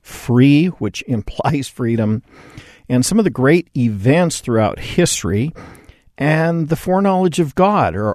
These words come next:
all things that I wanted to touch on today. Before I do, however, I wanted to invite everyone who has interest in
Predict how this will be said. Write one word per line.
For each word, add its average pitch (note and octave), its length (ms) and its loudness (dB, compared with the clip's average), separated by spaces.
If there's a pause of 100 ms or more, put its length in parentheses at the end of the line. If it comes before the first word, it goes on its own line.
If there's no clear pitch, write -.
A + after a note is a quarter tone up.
all E3+ 280 6
things D3 400 0
that C3 100 0
I A#2 80 2
wanted A2+ 360 2
to G#2+ 100 4
touch - 640 -2 (220)
on F#2+ 540 2 (640)
today. F2+ 760 2 (1080)
Before D3 400 4
I E3+ 140 4
do, E3 260 6
however, G#2 680 0 (560)
I A#2+ 100 2
wanted C3 420 4
to C3 360 4
invite A#2+ 680 0 (100)
everyone C3 760 -2
who D3+ 340 0
has B2+ 560 2 (180)
interest C#3+ 880 0
in C3 580 6